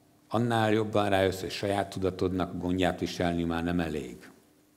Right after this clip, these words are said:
Annál inkább oda kell figyelni, tehát együtt érezni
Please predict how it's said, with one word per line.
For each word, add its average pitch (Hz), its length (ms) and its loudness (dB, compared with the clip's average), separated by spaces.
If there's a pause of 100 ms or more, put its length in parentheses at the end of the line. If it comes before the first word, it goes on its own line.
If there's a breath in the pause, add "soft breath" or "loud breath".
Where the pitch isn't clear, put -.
(1500 loud breath)
Annál 110 420 4
inkább 92 600 2
oda 92 240 2
kell 80 220 2
figyelni, 85 440 0
tehát 78 280 -4
együtt 92 540 -2
érezni 78 680 2